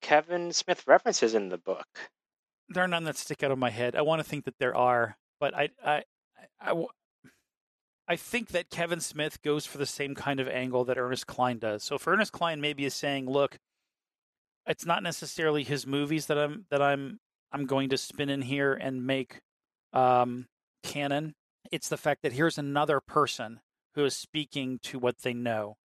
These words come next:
Speaker 2: and to what they love, and it's, it's eighties reference, it's pop culture references, it's comic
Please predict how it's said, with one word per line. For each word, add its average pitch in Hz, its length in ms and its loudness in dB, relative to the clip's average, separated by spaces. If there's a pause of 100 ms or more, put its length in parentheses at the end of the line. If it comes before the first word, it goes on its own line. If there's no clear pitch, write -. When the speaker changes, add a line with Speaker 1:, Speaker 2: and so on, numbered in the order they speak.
(420)
Speaker 2:
and 127 160 -4
to - 80 -10
what 127 180 0
they 131 140 -2
love, 120 600 2
and 127 140 -6
it's, - 320 -10
it's - 180 -8 (120)
eighties 135 420 -4
reference, 127 540 -2
it's - 140 -14
pop - 280 0
culture 143 380 0
references, 117 720 -2
it's - 140 -12
comic 127 420 0